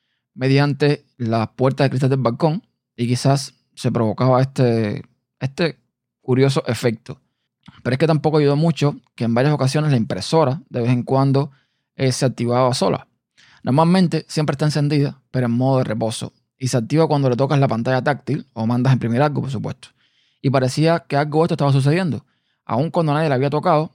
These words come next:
o la había mandado a imprimir, yo escuchaba cómo se activaba. Pero al menos ese misterio quedó después resuelto. Un día me percaté como una de las tantas abejas que a veces entran cuando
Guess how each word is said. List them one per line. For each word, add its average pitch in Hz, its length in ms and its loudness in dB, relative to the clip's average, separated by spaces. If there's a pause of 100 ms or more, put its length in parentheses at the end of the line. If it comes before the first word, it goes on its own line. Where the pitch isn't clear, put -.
o 131 120 -4
la 120 80 0
había 135 160 0
mandado 135 200 0
a 143 40 0
imprimir, 147 520 -4
yo 131 100 -2
escuchaba 135 580 -2
cómo 117 220 -4
se 110 120 -6
activaba. 120 540 -4 (720)
Pero 143 120 0
al 139 40 4
menos 180 200 2
ese 175 100 0
misterio 170 500 0
quedó 143 220 2
después 139 280 0
resuelto. 101 440 -4 (200)
Un 123 120 -4
día 143 180 2
me 143 80 2
percaté 135 480 0
como 131 240 0
una 135 160 2
de 143 60 2
las 131 160 -2
tantas 147 320 0
abejas 139 480 2
que 104 180 -6
a 107 60 -4
veces 123 240 -2
entran 123 280 -2
cuando 110 460 -6